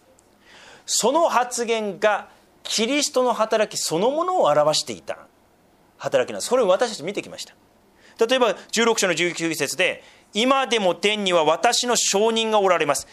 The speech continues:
私を証-、証してくださる方は高いところにおられます。私を保証してくださる方がいる。」これまさにイエス様です。そして十九章の二十五節と二十六節には、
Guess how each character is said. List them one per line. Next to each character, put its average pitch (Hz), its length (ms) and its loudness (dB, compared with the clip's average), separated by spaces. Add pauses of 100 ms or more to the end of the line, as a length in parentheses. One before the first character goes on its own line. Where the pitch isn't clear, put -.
(140)
私 226 380 0
を 247 100 2
証-、 208 320 -2
証 262 300 0
し 247 40 -2
て 254 100 0
く 247 100 -2
だ 247 80 2
さ 240 140 2
る 214 80 0
方 160 240 2
は 160 220 2 (280)
高 202 380 0
い 302 100 -2
と 175 120 -6
こ 165 100 -4
ろ 143 80 -8
に 113 100 -12
お 117 100 -4
ら 117 100 4
れ 110 100 -2
ま 104 100 -8
す。 - 200 -4 (1700)
私 240 320 2
を 247 40 4
保 226 180 0
証 277 220 2
し - 40 -4
て 262 100 0
く 254 100 0
だ 240 80 4
さ 240 100 4
る 233 80 0
方 196 160 -2
が 190 100 2
い 107 60 -10
る。」 - 80 -20 (140)
こ 160 80 -4
れ 156 40 0
ま 208 100 2
さ 269 120 0
に 156 120 -4
イ 175 60 0
エ 208 80 2
ス - 60 -8
様 123 180 -8
で - 80 -18
す。 - 160 -14 (560)
そ - 220 0
し - 60 -2
て 254 200 -2
十 240 260 0
九 254 180 0
章 233 100 0
の 214 80 0
二 214 140 -2
十 208 160 0
五 202 200 -2
節 196 220 -2
と 180 60 -8
二 196 100 -2
十 185 140 0
六 160 120 -2
節 151 200 -4
に 151 60 -4
は、 151 180 0